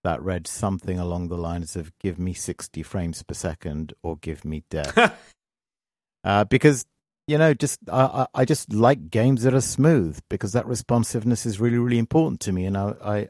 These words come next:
Speaker 1: I also opened my big mouth many years back espousing the virtues of the iPhone's buttery smooth
Speaker 2: Mm.
Speaker 1: U I. And somewhat indelicately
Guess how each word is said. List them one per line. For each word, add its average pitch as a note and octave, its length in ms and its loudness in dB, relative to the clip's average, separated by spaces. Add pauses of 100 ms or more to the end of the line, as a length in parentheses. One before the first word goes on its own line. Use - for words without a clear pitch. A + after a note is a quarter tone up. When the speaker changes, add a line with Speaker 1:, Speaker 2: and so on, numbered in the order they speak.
Speaker 1:
I G#2+ 120 2
also B2+ 300 2
opened G2 340 0
my G2 160 0
big G2 280 -4
mouth F#2 320 -4 (420)
many A2+ 220 4
years F#2+ 380 0
back F2 380 -4 (640)
espousing G#2+ 600 2
the G2 100 -2
virtues F#2+ 680 0
of F#2+ 260 0
the F2+ 380 -2 (320)
iPhone's F#2 840 0
buttery F#2 640 -2
smooth F#2 800 -2
Speaker 2:
Mm. D#3+ 140 -20 (180)
Speaker 1:
U G2 220 2
I. A2+ 340 2 (720)
And F2+ 720 0
somewhat B2+ 800 2
indelicately F#2+ 960 -2